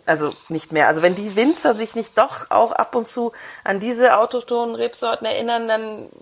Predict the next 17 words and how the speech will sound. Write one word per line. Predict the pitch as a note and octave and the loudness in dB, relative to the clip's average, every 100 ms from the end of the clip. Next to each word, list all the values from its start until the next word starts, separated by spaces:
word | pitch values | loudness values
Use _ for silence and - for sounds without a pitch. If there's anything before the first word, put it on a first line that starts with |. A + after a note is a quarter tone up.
| - | -20
geht | - A3+ - | -8 -8 -2
so | |
ein | C4 A#3 | -2 0
bisschen, | B3 C#4 B3+ | -2 0 -2
finde | A#3 C4 A#3 | -2 -8 -8
ich, | - | -4
Weinkultur | G#3 B3 A4+ - A3 F#3+ E3+ | 0 2 0 -4 -6 -4 -6
verloren. | D#3 E3+ D#3 C#3+ F3+ | -4 -4 0 0 2
Aber | - G3+ | 2 2
ja, | G#3 B3+ C4+ | 4 4 4
ich | - - | -2 -6
verstehe | C4 B3 - B3+ D4+ D4+ - - - _ | -6 -4 -4 -2 -2 -4 -10 -20 -20 _
den | A#3 A3 | -4 -4
Zwiespalt, | A3 A3 C4+ D#4+ - B3 A#3 A#3+ A#3+ - | -6 -6 -4 -4 -2 2 4 2 -2 -4
ähm, | - G3+ G#3 G3+ A3 G3+ C3 A1+ - - - | 2 2 2 -4 -12 -12 -16 -18 -20 -20 -2
dass, | G#3 G#3 - - - - _ | -2 -2 -8 -12 -20 -20 _
ja, | - F#3 F#3+ G3 | -6 2 2 2